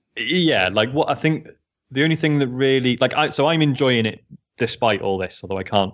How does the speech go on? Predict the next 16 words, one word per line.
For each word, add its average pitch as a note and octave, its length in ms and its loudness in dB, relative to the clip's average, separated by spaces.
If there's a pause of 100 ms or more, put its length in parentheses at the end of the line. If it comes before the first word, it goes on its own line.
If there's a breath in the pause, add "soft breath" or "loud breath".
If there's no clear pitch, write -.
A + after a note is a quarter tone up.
<laughs> - 100 -20
refute A2 440 -2
any G#2 200 2
of F#2 80 -4
it. - 120 -8 (220 loud breath)
I A2 60 0
think B2 220 0
what B2 260 -2 (400)
puzzles A2+ 420 2
me G#2+ 360 2
is G2 200 -2
that G#2+ 140 0
the G#2 160 2
adverts A2 720 -4
are - 140 -4
so G2+ 500 2